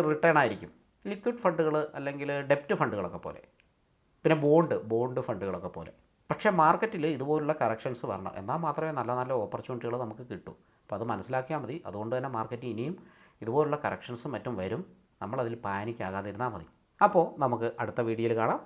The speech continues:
Thank you for watching. ഇതുപോലുള്ള വീഡിയോകൾ കറക്റ്റായിട്ട് നോട്ടിഫിക്കേഷൻ വരണമെങ്കിൽ ആ ലൈക്കൊക്കെ ഒന്ന് അടിച്ചേക്ക്, എന്തെങ്കിലുമൊക്കെ ചെയ്തേക്ക്. സബ്സ്ക്രൈബ് ചെയ്യാത്തവരാരെങ്കിലും ഉണ്ടെങ്കിൽ അതും കൂടെ ചെയ്തേക്ക് കേട്ടോ.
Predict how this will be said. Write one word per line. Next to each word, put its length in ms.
Thank 180
you 100
for 180
watching. 280
ഇതുപോലുള്ള 400
വീഡിയോകൾ 300
കറക്റ്റായിട്ട് 440
നോട്ടിഫിക്കേഷൻ 500
വരണമെങ്കിൽ 340
ആ 120
ലൈക്കൊക്കെ 400
ഒന്ന് 100
അടിച്ചേക്ക്, 380
എന്തെങ്കിലുമൊക്കെ 520
ചെയ്തേക്ക്. 300
സബ്സ്ക്രൈബ് 460
ചെയ്യാത്തവരാരെങ്കിലും 680
ഉണ്ടെങ്കിൽ 160
അതും 140
കൂടെ 180
ചെയ്തേക്ക് 280
കേട്ടോ. 160